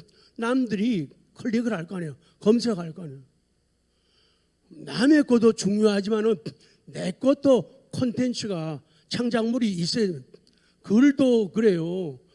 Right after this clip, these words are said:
글도 남의 것 왜 하나 따면은 별로 안 중요한 건데, 이 말이야. 뭐 좋은 글 붙었다면은 막 가지고, 뭐, "오늘 나 이십 명 보냈다?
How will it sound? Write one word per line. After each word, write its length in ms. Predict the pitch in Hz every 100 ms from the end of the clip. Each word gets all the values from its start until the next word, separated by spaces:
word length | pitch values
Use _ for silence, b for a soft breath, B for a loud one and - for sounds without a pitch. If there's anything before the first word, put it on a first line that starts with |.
| _
글도 720 | 202 233 185 170 185 147 120 b b b b
남의 340 | 226 240 269 269
것 140 | 214 - - b b -
왜 160 | 247 294
하나 260 | 240 269
따면은 460 | 262 247 240 202 139 b b
별로 480 | - 381 392 381 370
안 240 | 247 311
중요한 380 | 285 285 285 269
건데, 180 | 269 277
이 60 | 269
말이야. 160 | 202 165
뭐 140 | 170 b b
좋은 500 | - 226 277 262 269
글 160 | 254 247
붙었다면은 640 | 160 - 254 220 202 180
막 180 | 165 175
가지고, 280 | 190 - 139 b b -
뭐, 200 | 123 139
"오늘 160 | 175
나 80 | 185
이십 400 | 170 214 285 -
명 180 | 196 170
보냈다? 380 | 165 139 -